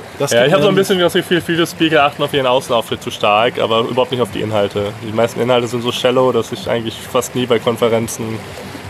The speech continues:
Speaker 2: äh, Themen zuhöre, sondern mir lieber ein Buch nehme und das einfach selber nachlese.
Speaker 1: Ich kann zum Beispiel gar nicht zuhören. Das hab ich in der Uni auch gemerkt, weil es ist mir einfach zu langsam.
Speaker 2: Ja.
Speaker 1: Ich schweife
Speaker 2: Geht,
Speaker 1: dann
Speaker 2: geht
Speaker 1: ab
Speaker 2: mir
Speaker 1: und das
Speaker 2: genauso,
Speaker 1: ist
Speaker 2: geht
Speaker 1: wirklich
Speaker 2: mir genauso. Ich zieh mir auch keine YouTube-Videos. Diesen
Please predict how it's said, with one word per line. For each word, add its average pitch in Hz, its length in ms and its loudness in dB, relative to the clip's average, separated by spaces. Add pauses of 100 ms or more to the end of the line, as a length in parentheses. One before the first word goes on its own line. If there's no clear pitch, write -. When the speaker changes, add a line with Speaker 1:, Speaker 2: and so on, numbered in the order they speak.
Speaker 2:
äh, 110 600 4 (260)
Themen 123 260 2
zuhöre, 117 600 2 (120)
sondern 110 260 -2
mir 110 100 2
lieber 110 220 0
ein 107 160 0
Buch 113 220 -2
nehme 113 240 2
und 107 100 0
das 107 100 0
einfach 110 200 2
selber 107 240 2
nachlese. 101 280 0 (340)
Speaker 1:
Ich - 140 -8
kann 123 160 0
zum 107 160 -2
Beispiel 101 240 0
gar 98 100 0
nicht 92 160 -4
zuhören. 92 280 -2
Das - 80 -4
hab 95 80 0
ich 98 60 -2
in 104 60 2
der 101 80 0
Uni 120 200 4
auch 123 240 2
gemerkt, 98 340 0 (160)
weil 104 80 4
es - 100 -2
ist - 120 -4
mir 113 80 4
einfach 107 160 2
zu - 100 -4
langsam. 90 340 -2
Speaker 2:
Ja. 104 320 4
Speaker 1:
Ich - 140 -6
schweife 120 180 4
Speaker 2:
Geht, 131 120 0
Speaker 1:
dann 110 80 0
Speaker 2:
geht 156 80 2
Speaker 1:
ab 143 60 4
Speaker 2:
mir 175 80 4
Speaker 1:
und - 40 2
das 170 80 4
Speaker 2:
genauso, 147 240 2
Speaker 1:
ist 113 60 -2
Speaker 2:
geht 120 100 0
Speaker 1:
wirklich 117 140 0
Speaker 2:
mir - 0 -
genauso. 104 440 0 (640)
Ich - 280 -12
zieh 139 80 -2
mir 135 100 4
auch 123 100 0
keine 123 140 0
YouTube-Videos. 139 680 -2
Diesen 127 260 -4